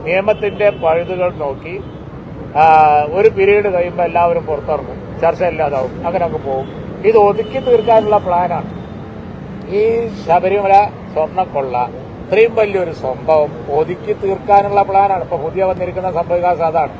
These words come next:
അതിനെതിരായിട്ടാണ് ഇപ്പൊ പ്രതിപക്ഷം ഇന്ന് ഇത്ര വലിയ ബഹളം വെച്ചത്. ഈ കേസൊന്നും അല്ലാതാക്കാൻ പോവാണ്, ഒതുക്കി തീർക്കാൻ നോക്കുകയാണ്. ആ ഒതുക്കി തീർക്കല്, ആ, ഒ-, ഇപ്പൊ ഒന്ന് രണ്ട് ദിവസത്തിനകം ബാക്കിയുള്ളവരും കൂടിയൊക്കെ പുറത്തിറങ്ങുമ്പോ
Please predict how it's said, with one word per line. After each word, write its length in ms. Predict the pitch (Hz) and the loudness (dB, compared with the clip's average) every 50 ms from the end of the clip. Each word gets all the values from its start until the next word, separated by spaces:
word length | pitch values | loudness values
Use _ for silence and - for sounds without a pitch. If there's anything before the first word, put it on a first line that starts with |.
| - - - - - - - - - - - | -14 -14 -14 -14 -14 -16 -16 -16 -10 0 4
അതിനെതിരായിട്ടാണ് 840 | 170 180 202 220 233 226 226 226 233 233 233 220 220 226 220 220 | 4 6 6 6 4 4 4 6 6 6 6 6 4 2 2 2
ഇപ്പൊ 140 | 202 208 208 | 0 -2 -2
പ്രതിപക്ഷം 540 | 196 196 202 196 196 196 196 208 214 202 196 | -2 -2 -2 -2 -2 -4 -2 -4 -6 -6 -6
ഇന്ന് 220 | 185 185 190 196 | -10 -8 -6 -6
ഇത്ര 280 | 202 202 202 - 196 190 | -6 -6 -6 -4 -2 0
വലിയ 360 | 196 190 185 185 196 190 196 - | 2 2 0 0 0 -2 0 0
ബഹളം 280 | 180 180 185 196 190 190 | 0 0 2 2 0 0
വെച്ചത്. 340 | 185 - 190 170 - - - - - - - - - - - - - - - - 156 | -2 -4 -4 -6 -6 -8 -10 -14 -16 -18 -18 -18 -16 -16 -16 -16 -16 -16 -12 -6 -4
ഈ 100 | 190 190 - 175 | -4 -2 -2 0
കേസൊന്നും 460 | 175 175 175 180 202 202 190 208 214 | 0 0 0 0 -2 -2 -2 0 0
അല്ലാതാക്കാൻ 540 | 208 202 202 208 208 202 202 202 208 202 202 | 0 2 2 2 4 2 2 2 -2 -2 0
പോവാണ്, 460 | 202 196 196 190 175 - - 156 156 | -2 -2 0 -2 -2 -4 -8 -10 -8
ഒതുക്കി 260 | 151 170 185 208 208 | -8 -8 -6 -6 -6
തീർക്കാൻ 360 | 180 185 190 180 190 196 190 | -4 -4 -6 -6 -4 -4 -4
നോക്കുകയാണ്. 400 | 190 180 175 - - 170 143 123 - - - - - - - - - - | -2 -4 -6 -6 -6 -6 -6 -6 -8 -12 -16 -16 -18 -18 -18 -14 -8 -2
ആ 60 | 175 | 0
ഒതുക്കി 500 | 185 175 165 175 175 202 202 - - 269 | 0 2 2 2 2 2 -2 -2 -8 -10
തീർക്കല്, 640 | - - 233 214 208 196 - 226 220 220 233 240 240 - - - - - - - - - - - - - | -4 0 2 2 2 2 2 0 2 4 4 2 0 -4 -10 -20 -20 -20 -20 -20 -20 -20 -20 -16 -6 0
ആ, 120 | 170 180 175 | 4 4 4
ഒ-, 240 | 180 180 170 190 | 4 4 2 0
ഇപ്പൊ 180 | 190 - 175 185 | -2 -2 -2 0
ഒന്ന് 440 | 185 180 156 156 175 175 175 196 196 | 0 0 -2 -4 -4 -4 -4 -2 -2
രണ്ട് 220 | 190 185 180 190 | -2 -2 -2 -4
ദിവസത്തിനകം 680 | 180 175 170 170 151 170 165 190 180 180 175 170 170 160 | -6 -4 -6 -6 -6 -8 -8 -4 -4 -2 -2 -2 -2 0
ബാക്കിയുള്ളവരും 520 | 160 165 165 170 175 170 170 165 165 151 | -2 -2 -2 -4 -4 -4 -2 -2 -2 -6
കൂടിയൊക്കെ 300 | 165 160 165 156 147 156 | -4 -4 -4 -4 -4 -6
പുറത്തിറങ്ങുമ്പോ 880 | - 147 143 127 123 - 170 160 147 - 131 123 117 127 127 147 175 - | -6 -4 -6 -6 -4 -4 -4 -4 -4 -4 -8 -8 -4 -2 -2 -2 -2 -6